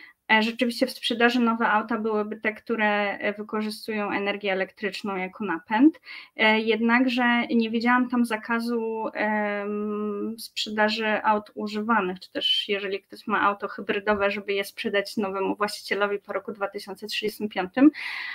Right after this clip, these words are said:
ale to pewnie na szczegóły będzie trzeba poczekać po prostu na konkretną propozycję.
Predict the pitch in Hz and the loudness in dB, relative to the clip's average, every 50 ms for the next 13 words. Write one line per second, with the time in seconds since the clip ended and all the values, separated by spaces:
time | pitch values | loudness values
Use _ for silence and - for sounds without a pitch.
0 | - - _ - 226 233 240 240 233 233 247 240 240 233 240 233 233 233 233 - | -12 -8 _ 6 8 10 10 10 8 6 4 2 4 6 6 6 6 6 4 2
1 | - 233 208 220 220 214 208 202 214 208 208 202 - - - 214 208 196 - - | -2 -2 0 4 4 4 6 4 4 0 0 -2 -4 -4 -2 -2 -2 -2 -2 -6
2 | 208 - - 214 208 202 - - - 208 - - 202 - - 196 196 190 - 196 | -8 -6 -4 -2 -2 -4 -4 -8 -18 -10 -8 -8 -8 -6 -4 -6 -6 -4 -4 -6
3 | 190 - - - - - 185 185 185 - 180 - - 185 180 185 - - - - | -6 -4 -6 -6 -4 -4 -4 -4 -4 -4 -8 -6 -6 -6 -6 -6 -10 -16 -8 -4
4 | 185 185 190 | -2 -2 -2